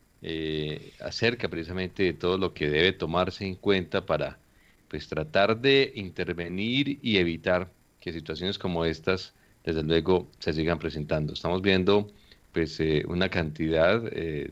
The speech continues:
de estos casos, infortunadamente, en nuestra ciudad, que, eh, requiere, pues, mucha mayor atención y que realmente le prestemos más, eh, una importancia mayor precisamente a todo lo que tiene que ver con la salud mental.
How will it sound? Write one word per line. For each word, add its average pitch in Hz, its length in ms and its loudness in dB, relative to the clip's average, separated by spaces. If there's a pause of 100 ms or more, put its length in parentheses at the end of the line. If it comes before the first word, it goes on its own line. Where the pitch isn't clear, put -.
de 73 240 0
estos 76 280 -4
casos, 87 360 0
infortunadamente, 82 1120 0
en 80 100 -2
nuestra 92 320 0
ciudad, 95 480 2 (480)
que, 95 580 2
eh, 76 520 -8
requiere, 90 720 0
pues, 78 240 -8
mucha 92 320 -6
mayor 92 320 0
atención 78 680 -4 (160)
y - 100 -14
que - 200 -10
realmente 92 760 2 (360)
le 80 120 0
prestemos 101 560 0 (140)
más, 85 560 -2
eh, 90 260 2
una 110 400 0
importancia 95 680 -2
mayor 95 440 0
precisamente 95 440 -4
a - 20 0
todo 92 120 -4
lo 92 100 -2
que 85 60 -12
tiene 87 260 -2
que - 100 0
ver 92 160 2
con 90 160 -2
la 82 80 -2
salud 80 380 -4
mental. 92 480 0